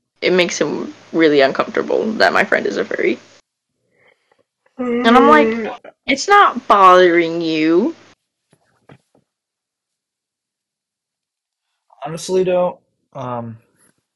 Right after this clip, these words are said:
Speaker 2: yeah, no, it's, it's whatever. It's not really my thing. Um, I like to joke around and, and fuck with people and put cat ears on 'cause, you know, Felix the cat, right? But, like,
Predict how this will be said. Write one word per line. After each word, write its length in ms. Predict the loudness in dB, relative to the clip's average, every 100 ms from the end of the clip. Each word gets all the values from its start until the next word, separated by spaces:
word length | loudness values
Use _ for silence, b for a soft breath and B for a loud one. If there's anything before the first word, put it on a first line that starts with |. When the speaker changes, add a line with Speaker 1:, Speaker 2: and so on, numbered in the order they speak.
| _ _ _ _ _ _ _ _ _ _ _ _ _ _ _ _ _ _
Speaker 2:
yeah, 260 | -10 -4 -4
no, 240 | -2 -6
it's, 280 | -6 -12 -14 _ _ _ _ _ _ _ _
it's 160 | -16
whatever. 580 | -6 -4 -4 -6 -10 -12 _ _ _ _ _ _
It's 360 | -20 -16 -16
not 240 | -12 -12 -12
really 180 | -16 -14
my 180 | -14
thing. 420 | -14 -14 -14 -14 -20 _ _ _ _ _ _ _ _ _ _ _ _
Um, 460 | -14 -12 -12 -16 -20 _ _ _ _ _ _ _
I 100 | -6
like 160 | -4 -4
to 80 | -8
joke 260 | -6 -6
around 440 | -6 -4 -4 -6 -8
and, 180 | -16 -18 _ _ _ _ _ _
and 280 | -18 -16 -20
fuck 260 | -10 -10 -8
with 120 | -14
people 300 | -16 -14 -14
and 80 | -14
put 220 | -16 -16
cat 240 | -8 -6
ears 240 | -6 -14 -14
on 200 | -14 -14
'cause, 220 | -16 -16
you 80 | -16
know, 80 | -18
Felix 340 | -14 -14 -14
the 80 | -20
cat, 320 | -10 -8 -8
right? 260 | -10 -10 -12
But, 180 | -16 -14
like, 380 | -14 -14 -20